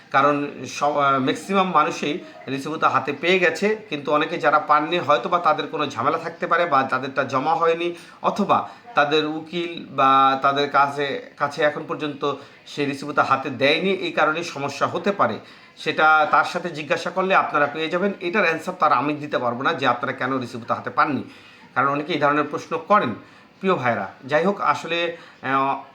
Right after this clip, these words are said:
বর্তমানের যেই অবস্থা, আপনারা দুই হাজার তেইশ ও চব্বিশ সালে যারা ওয়ার্ক ভিসার জন্য আবেদন করেছিলেন, আহ, এবং জমা দিয়ে বসে আছেন, আপনারা, আহ, নিরাশ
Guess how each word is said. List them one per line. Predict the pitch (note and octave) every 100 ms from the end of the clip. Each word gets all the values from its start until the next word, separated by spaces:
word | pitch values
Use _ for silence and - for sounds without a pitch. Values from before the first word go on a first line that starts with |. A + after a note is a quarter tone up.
| _ - D3
বর্তমানের | C#3 C#3 E3+ E3 F3 D#3
যেই | C#3 C#3+ C#3+ - -
অবস্থা, | C3+ B2 - F3+ F3 - -
আপনারা | C3 D3 C#3+
দুই | C3+
হাজার | C#3+ C#3 -
তেইশ | F3 -
ও |
চব্বিশ | - D#3 D3 F3+
সালে | E3 C3
যারা | C3 B2+
ওয়ার্ক | C3 E3
ভিসার | D3+ - C#3
জন্য | C#3 C3+
আবেদন | C3 C3+ C#3
করেছিলেন, | C3+ E3+ F3 D3+ G#2
আহ, | - - - - C3+ C3+ C3+
এবং | C3+ C3+
জমা | C3+ D3
দিয়ে | E3 D#3+
বসে | D3+ -
আছেন, | F3 E3+ F#3+
আপনারা, | D3 - D3 C#3+
আহ, | C#3 C3+ C3+ B2+ B2
নিরাশ | B2 C#3+ F3 F3+